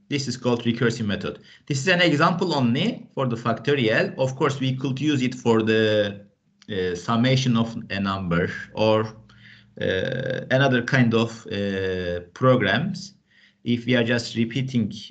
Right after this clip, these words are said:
uh, to call a method continuously, uh, this kind of method can be used. Okay? All right.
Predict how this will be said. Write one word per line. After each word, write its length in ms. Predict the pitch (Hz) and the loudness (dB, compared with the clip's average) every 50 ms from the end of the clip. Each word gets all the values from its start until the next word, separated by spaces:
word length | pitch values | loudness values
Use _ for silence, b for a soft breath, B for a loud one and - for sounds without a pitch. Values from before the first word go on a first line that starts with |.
| - | -10
uh, 500 | 101 98 95 95 95 92 92 92 92 92 | -6 -4 -4 -2 -2 -4 -4 -4 -6 -6
to 180 | 92 - 113 104 104 | -6 -4 -4 -4 0
call 500 | - 123 120 113 98 87 85 - - - _ _ _ _ _ _ _ _ _ - | 2 2 4 4 4 2 -2 -6 -10 -18 _ _ _ _ _ _ _ _ _ -10
a 80 | 92 92 | -8 -4
method 580 | 95 110 143 160 - - 104 107 - - - - - - | 0 0 0 2 2 2 2 2 0 -2 -6 -16 -14 -8
continuously, 1000 | - 101 98 - - 135 127 110 - - - 98 101 117 151 170 - - B B B B B B B B B - - | -6 -6 -4 -2 0 2 2 2 2 0 -2 -2 0 2 2 0 -2 -6 B B B B B B B B B -16 -12
uh, 340 | 92 92 92 87 87 87 85 | -10 -8 -6 -6 -6 -8 -6
this 240 | 85 104 120 123 - | -2 0 0 0 0
kind 260 | - 107 101 101 98 | 0 0 0 0 -2
of 140 | 87 - 98 | -2 -2 -2
method 500 | 110 107 - - 113 131 131 - - - - _ _ _ _ _ - | -2 -2 0 0 -2 -2 -2 -4 -10 -16 -20 _ _ _ _ _ -6
can 200 | - 104 90 92 | -6 -4 -4 -2
be 100 | 101 98 | -2 -2
used. 400 | 82 67 - - - - - - - - - - - - - - - - - - - - - - _ _ - | -2 -2 -4 -6 -10 -14 -18 -20 -20 -20 -20 -20 -20 -20 -20 -20 -20 -20 -20 -20 -20 -20 -20 -20 _ _ -8
Okay? 420 | 110 110 - 175 233 - - - - - - - _ _ _ _ _ _ _ _ _ _ _ _ _ - _ _ _ _ _ _ _ _ _ _ _ 202 b b b b b b b b b b b b b b _ _ _ _ _ _ - | -6 -2 0 0 -2 -2 -6 -12 -20 -20 -20 -20 _ _ _ _ _ _ _ _ _ _ _ _ _ -20 _ _ _ _ _ _ _ _ _ _ _ _ b b b b b b b b b b b b b b _ _ _ _ _ _ -2
All 220 | 127 127 127 - 117 | 2 2 2 4 2
right. 320 | 98 - - - - | 2 0 0 -4 -12